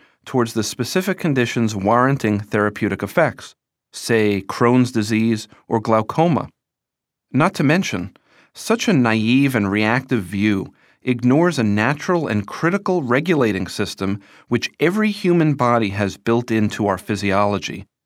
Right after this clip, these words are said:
the body's natural cannabinoids and cannabinoid receptors,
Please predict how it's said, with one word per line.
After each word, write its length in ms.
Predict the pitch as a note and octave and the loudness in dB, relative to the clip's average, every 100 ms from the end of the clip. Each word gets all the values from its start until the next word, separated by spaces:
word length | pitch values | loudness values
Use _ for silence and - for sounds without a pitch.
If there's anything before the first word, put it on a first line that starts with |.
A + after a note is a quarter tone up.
| _ _ _ | _ _ _
the 80 | A2 | -6
body's 500 | F#2+ A2 D#3+ F3 E3 | 2 2 4 0 0
natural 520 | A2 A#2+ D#3+ - E3+ | 0 0 -2 -2 -2
cannabinoids 880 | E3+ - A#2 B2+ D3+ D3+ C#3+ C#3+ C3 | -2 0 2 2 2 2 2 0 -2
and 220 | A2 G2 | -4 -4
cannabinoid 600 | - G#2+ A2+ C3 B2 A#2+ | -2 0 0 2 2 0
receptors, 760 | G#2 G2 A#2+ A#2+ - E2+ F2 | -2 -4 -2 -2 -4 -10 -10